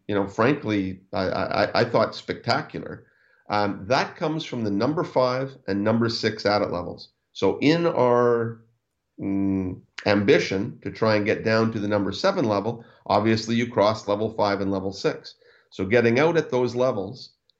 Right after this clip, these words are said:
you can't travel very far right now. There's little cave-ins and stuff like that, but you can go thirty, forty meters, but you can look up and see the, the vein material that was mined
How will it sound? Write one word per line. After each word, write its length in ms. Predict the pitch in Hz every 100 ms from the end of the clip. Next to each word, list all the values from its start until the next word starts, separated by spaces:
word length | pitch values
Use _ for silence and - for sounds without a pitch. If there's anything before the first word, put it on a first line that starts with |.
| -
you 160 | 107
can't 280 | 107 175 190
travel 380 | - 156 147 139
very 240 | 127 120
far 320 | 113 107 117 131
right 200 | 139 -
now. 220 | 139 165
There's 220 | 147 -
little 200 | - -
cave-ins 720 | - 110 117 127 123 123 117
and 100 | 98
stuff 240 | 98 113 113
like 160 | 110
that, 260 | 127 139 135
but 200 | 98 - - -
you 80 | -
can 100 | 135
go 180 | 120 117
thirty, 220 | 117 117
forty 320 | 113 113 113
meters, 460 | 104 110 120 120 - _ _ _
but 140 | - 98
you 100 | 135
can 240 | 127 110
look 220 | 135 202 147
up 460 | 160 - - - _ _ _ _
and 200 | 107 104
see 640 | 98 - 156 139 95 123 160 _ _ _ _
the, 560 | - 101 104 104 101 101
the 140 | 101
vein 380 | 101 101 143 208
material 640 | 170 - 90 87 90 - - _ _ _ _ -
that 220 | 107 98
was 200 | 107 95
mined 800 | 104 131 160 117 98 113 135